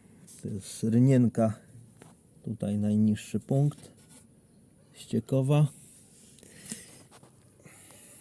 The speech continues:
No, rureczka z grupą bezpieczeństwa. Teraz ją <clears throat> o tu linkę założyć i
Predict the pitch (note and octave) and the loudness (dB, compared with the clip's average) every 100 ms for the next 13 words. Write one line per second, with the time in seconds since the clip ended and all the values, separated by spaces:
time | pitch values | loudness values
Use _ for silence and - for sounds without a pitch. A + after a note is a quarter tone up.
0 | - - _ _ - - _ - _ - | -20 -20 _ _ -20 -20 _ -20 _ -20
1 | _ _ _ _ _ _ F2 F2 A#2+ C#3+ | _ _ _ _ _ _ -12 -8 -8 -10
2 | _ - G#2+ G#2 G#2 - - A#2+ E3 - | _ -14 -8 -6 -8 -10 -8 -8 -8 -12
3 | _ _ _ _ _ - - - G#2+ G#2 | _ _ _ _ _ -20 -20 -16 -16 -12
4 | A2 A2 G#2+ A2 - A2 A2+ - - C#3 | -12 -12 -12 -16 -14 -14 -14 -18 -14 -10
5 | D#3 E3+ _ _ _ _ _ _ _ _ | -10 -12 _ _ _ _ _ _ _ _
6 | _ _ - - F#2+ - - E3 - _ | _ _ -18 -14 -16 -14 -14 -14 -18 _
7 | _ - D#3 C3 G#2+ E2+ _ _ - G#2 | _ -6 -6 -4 -10 -16 _ _ -16 -14
8 | F#2+ G2 A#2+ A2+ G2+ F#2+ A#2 C#3 C3 A2 | -12 -10 -10 -10 -10 -8 -6 -8 -10 -16
9 | - _ _ _ _ _ _ _ _ _ | -20 _ _ _ _ _ _ _ _ _
10 | _ _ _ _ _ _ - C3 B2 | _ _ _ _ _ _ -14 -12 -12